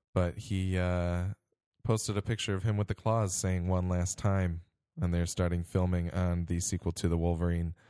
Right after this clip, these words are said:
And Jennifer Lawrence said that X-Men Apocalypse would be her final X-Men film as Mystique. Uh, Amy, what do you think?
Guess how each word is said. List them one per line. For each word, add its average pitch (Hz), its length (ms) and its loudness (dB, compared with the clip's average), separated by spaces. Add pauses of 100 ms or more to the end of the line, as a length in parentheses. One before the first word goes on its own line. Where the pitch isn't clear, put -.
(460)
And 95 220 2
Jennifer 101 280 2
Lawrence 98 400 2
said 95 300 2
that 92 260 0
X-Men 90 320 0
Apocalypse 95 640 -4
would 85 100 -4
be 87 160 0
her 85 200 -2
final 85 440 0
X-Men 85 440 -2
film 82 360 -2
as 82 200 -2
Mystique. 82 560 -2 (720)
Uh, 87 640 2
Amy, 90 220 2
what 87 120 2
do 87 60 2
you 82 60 0
think? 85 400 -4